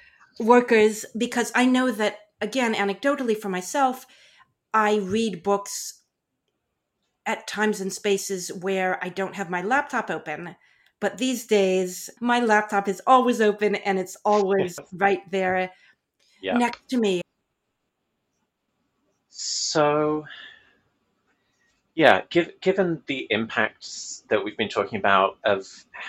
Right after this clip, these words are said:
Speaker 2: you know, how covid nineteen has been impacting people's reading, people's relationships to books, um, what's one thing that you hope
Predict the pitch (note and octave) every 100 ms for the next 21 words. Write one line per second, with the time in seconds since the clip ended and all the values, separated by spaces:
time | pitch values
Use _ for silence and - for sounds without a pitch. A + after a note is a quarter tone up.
0 | - A2+ F2+ - G2+ - F#2+ G2+ G2+ F#2+
1 | - F#2+ F#2 G2 - F#2+ F#2 F#2 - _
2 | _ F#2+ F2+ G#2 - F#2+ F#2 F#2+ - G2
3 | F2 - F#2 F#2 F2+ F#2 - - F#2 -
4 | F2+ F2+ F2 - F#2 - - G2 F2 E2+
5 | A2+ - - - - - - _ _ -
6 | G#2 G2 G2+ F#2+ _ _ A#2 C#3 - D3
7 | D3 C#3+ C3+ A2 - G2+ - G#2+ G2+